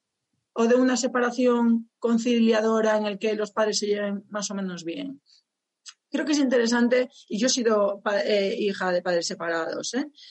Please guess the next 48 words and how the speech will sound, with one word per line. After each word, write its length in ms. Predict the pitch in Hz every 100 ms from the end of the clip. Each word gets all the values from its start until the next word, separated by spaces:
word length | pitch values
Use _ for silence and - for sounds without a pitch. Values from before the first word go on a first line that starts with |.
| - _
Eh, 480 | 196 196 196 190 190 202
y 60 |
he 20 | 196
visto 320 | 190 196 196
la 140 | 185
ruina 580 | 170 190 214 220 202 190
en 100 | 185
mi 140 | 180 165
casa, 680 | 247 302 294 277 277 277 262
porque 180 | 311
nos 200 | 202 190
agoinamos, 920 | 185 - 175 247 269 262 262 277 269 - - - -
y, 540 | 214 214 214 208 202
y 40 |
mis 380 | 202 208 208 202
dos 160 | 208 202
padres 340 | 196 190 185
emprendieron 540 | 196 185 180 180 180 175
en 60 |
su 220 | 170 175 180
día, 360 | 269 277 269
o 40 | 214
sea, 120 | 196
mi 100 | 180
padre 180 | 196 190
y 40 |
mi 100 | 185
madre 160 | 185 180
emprendieron 400 | 175 180 175 175
en 80 | 175
su 100 | 185
día, 220 | 262 254
entonces 440 | 240 226 233 - _ _ _
sé 240 | - - 294
de 80 | 269
lo 120 | 214
que 120 | 202
hablo, 480 | 175 151 156 156 - 214
y 120 | 196
s-, 220 | - -
y, 640 | - 208 208 202 - 175 -
y 100 | 214
sé 160 | - 262
lo 120 | 302
que 120 | 226 190
es 140 | 180
también 380 | 196 196 208 196
que 180 | 190